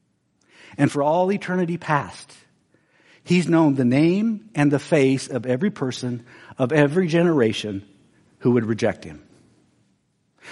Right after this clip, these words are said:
So while he was bringing peace and joy and hope and happiness and, and salvation to the world, he was also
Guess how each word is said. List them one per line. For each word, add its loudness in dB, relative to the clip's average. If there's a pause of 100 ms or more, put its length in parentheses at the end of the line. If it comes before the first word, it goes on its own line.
So 2
while 4
he 2 (220)
was 2
bringing 2
peace 0
and 0
joy 4
and -2
hope 0
and -4
happiness 2
and, -4 (240)
and -2
salvation 2
to -4
the 0
world, 2
he 2
was 0
also 0